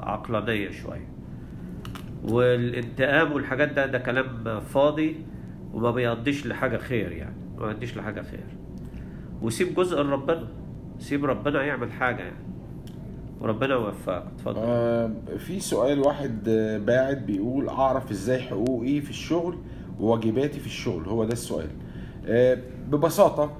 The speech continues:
Speaker 2: أنت لما بتيجي تتعين في الأورينتيشن، زي ما قلت لكم، اللي هي ال-، ال-، ال-، آه، زي اجتماع كده، بيجيبوا كل الناس الجداد، بيعرفوهم بالمكان اللي هم هيشتغلوا فيه.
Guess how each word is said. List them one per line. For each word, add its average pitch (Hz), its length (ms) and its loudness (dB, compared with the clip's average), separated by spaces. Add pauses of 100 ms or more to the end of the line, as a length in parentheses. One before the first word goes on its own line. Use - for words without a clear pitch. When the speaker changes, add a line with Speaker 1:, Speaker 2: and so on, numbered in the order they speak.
(220)
Speaker 2:
أنت 123 140 2
لما 139 160 6
بتيجي 156 240 -2
تتعين 151 480 4
في - 100 -10
الأورينتيشن، 123 640 0
زي 127 140 4
ما 127 120 0
قلت - 160 -4
لكم، 123 300 2
اللي 123 140 0
هي 123 200 2
ال-، 120 280 0
ال-، 98 520 -2
ال-، 90 80 -4 (360)
آه، 110 140 4
زي 139 280 4
اجتماع 131 480 4
كده، 139 260 0
بيجيبوا 123 560 0
كل 127 140 2
الناس 123 280 0
الجداد، 117 420 0 (540)
بيعرفوهم 120 540 4
بالمكان 120 500 2
اللي 117 120 2
هم 120 140 2
هيشتغلوا 110 480 0
فيه. 135 180 -2